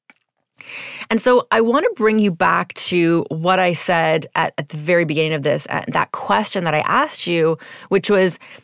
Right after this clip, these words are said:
you know, like, what are you chasing? Are you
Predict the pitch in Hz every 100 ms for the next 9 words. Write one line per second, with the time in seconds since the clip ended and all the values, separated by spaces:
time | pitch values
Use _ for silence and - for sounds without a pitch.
0 | - 190 190 - 160 185 220 294 311 -
1 | - 170 - - 107 165 _ _ _ _
2 | _ _ _ _ _ _ _ _ - 196
3 | 226 285 214 208 233 185 170 170